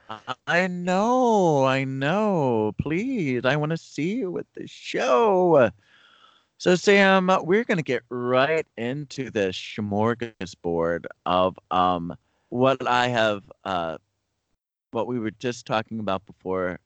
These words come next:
recording is that, like, the queer perspectives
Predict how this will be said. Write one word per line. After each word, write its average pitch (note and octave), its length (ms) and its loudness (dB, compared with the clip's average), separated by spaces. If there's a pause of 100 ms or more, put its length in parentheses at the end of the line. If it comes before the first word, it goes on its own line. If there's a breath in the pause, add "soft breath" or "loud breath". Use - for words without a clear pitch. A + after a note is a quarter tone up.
(320)
recording A#2+ 640 -4
is F#2 160 -8
that, F2+ 320 -2
like, G#2+ 160 -6
the C#3+ 100 -6
queer G3+ 500 -2 (200)
perspectives G#2+ 1500 -4